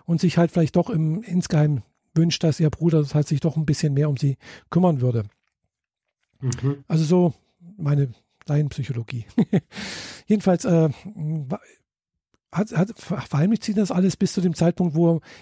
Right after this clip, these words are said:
Speaker 1: ihr aus Versehen mal irgendwie so eine C-D-Hülle raus aus der Tasche fällt und, äh, ihr Bruder das zufällig entdeckt und dann, ja, sie, sie mehr oder weniger halt anspricht, äh, oder halt das, äh,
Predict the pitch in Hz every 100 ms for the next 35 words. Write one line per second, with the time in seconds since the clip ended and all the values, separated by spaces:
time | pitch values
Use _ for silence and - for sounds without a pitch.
0 | _ 165 160 - 151 160 170 156 151 151
1 | 190 160 156 143 147 135 151 190 151 -
2 | 151 131 190 170 170 143 147 190 - 202
3 | 160 147 139 139 190 - 165 143 190 -
4 | - - - - - 160 - 214 247 156
5 | 156 - 202 175 151 - 175 160 160 151
6 | 139 160 - 170 151 143 139 - - -
7 | - _ 147 156 254 - 151 143 175 170
8 | 196 170 180 165 170 139 - 139 - -
9 | 139 - 180 147 151 139 156 - 139 -
10 | 170 143